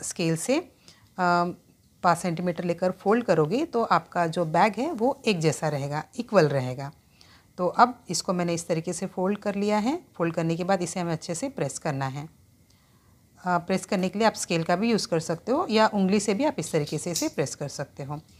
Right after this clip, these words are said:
तो अब ये अच्छे से प्रेस हो गया। प्रेस होने के बाद ये वाला जो स्टेप है ये इंपॉर्टेंट है, इसे ध्यान से देखना। तो अब पेपर को फोल्ड करने के बाद अभी ओपन करके हमें इस तरीके से इसे फिर से मतलब एक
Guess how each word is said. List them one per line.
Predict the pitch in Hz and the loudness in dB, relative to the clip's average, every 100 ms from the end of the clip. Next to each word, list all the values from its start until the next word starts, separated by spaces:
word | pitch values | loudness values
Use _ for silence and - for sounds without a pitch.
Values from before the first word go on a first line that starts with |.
| - - - | -20 -20 -8
तो | 180 | -2
अब | 170 170 | -2 0
ये | |
अच्छे | 165 180 | -2 -4
से | - | -6
प्रेस | 180 170 170 | -4 -4 -4
हो | 208 | -4
गया। | 202 | -4
प्रेस | 277 165 165 | 0 0 0
होने | 180 160 | -2 -2
के | 185 | 0
बाद | 269 254 | -2 -2
ये | 196 269 | 0 6
वाला | 208 170 | 6 6
जो | 160 | 2
स्टेप | 160 - 156 247 | -2 -2 -4 -4
है | 277 | -2
ये | |
इंपॉर्टेंट | 269 180 160 147 - 143 | 0 0 0 -2 -2 -6
है, | 147 156 - - - | -8 -8 -16 -20 -10
इसे | 196 - 370 208 | -6 -2 -2 0
ध्यान | 165 156 127 | 2 2 2
से | - | -4
देखना। | 135 131 - 147 - - - - - | -6 -6 -8 -10 -10 -20 -20 -20 -10
तो | 196 196 | -2 0
अब | - 208 | 2 0
पेपर | 208 175 202 | 2 0 0
को | 202 196 247 | -2 0 0
फोल्ड | - 190 190 | 2 2 2
करने | 185 165 | 2 0
के | 190 | 0
बाद | 240 | 0
अभी | 240 160 190 | 0 -2 0
ओपन | 185 180 233 240 | 0 0 0 0
करके | 175 160 247 339 - - - | 0 -2 -4 -6 -8 -20 -6
हमें | 190 196 | -4 -2
इस | 196 - | -2 -2
तरीके | 180 170 165 | -2 0 -4
से | - 349 - _ _ _ _ _ _ _ - | -2 -4 -4 _ _ _ _ _ _ _ -8
इसे | - 311 | -4 -2
फिर | - - 185 | -4 -2 -2
से | - 320 453 - | 0 -4 -4 -6
मतलब | 175 190 233 - - | -2 0 -2 -4 -10
एक | 202 | -8